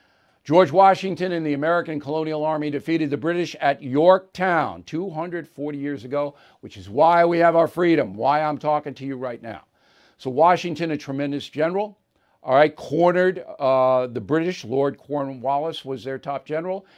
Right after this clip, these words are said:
at Yorktown. The French finally helped us out. They blockaded the James River so the British couldn't escape by water, and the British surrendered. And that was, the war was over, okay? I've been to Yorktown,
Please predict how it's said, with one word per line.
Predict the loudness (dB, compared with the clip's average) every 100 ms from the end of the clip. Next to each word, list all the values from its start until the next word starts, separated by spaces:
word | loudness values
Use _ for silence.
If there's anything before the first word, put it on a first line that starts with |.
| _ 0
at | 0
Yorktown. | 2 2 0 -2 -4 -6 -10 _ _ _ _ -8
The | -8
French | 0 2 2 0
finally | -4 2 2 2 -2 0
helped | 2 2 -2
us | -4 0
out. | 0 0 -6 _ _
They | 0 2
blockaded | 4 2 2 -2 0 4 4 2 -2 _ _ -10
the | -6
James | -2 -2 -2 -4 0
River | 0 2 2 0
so | -2 -2
the | -2
British | -2 -2 -4 -8
couldn't | -4 -4 -4
escape | -8 -10 -4 0 0 -2 _ _ _ _ _ -4
by | 2 2
water, | 2 4 4 2 -2 -6 _ _ _ _ _ -2
and | 0 0
the |
British | 0 -2 -4
surrendered. | -10 -12 -14 _ _ _ -8
And | -4
that | -4 -2
was, | -4 -2
the | -2
war | 4 4 4
was | 2 -2
over, | -4 -8 _ _ _ _ _ -10
okay? | -2 2 4 2 -6 _ _ 4
I've | 8 8 8 4
been | 0 0
to | -2
Yorktown, | 0 0 -2 -4 -4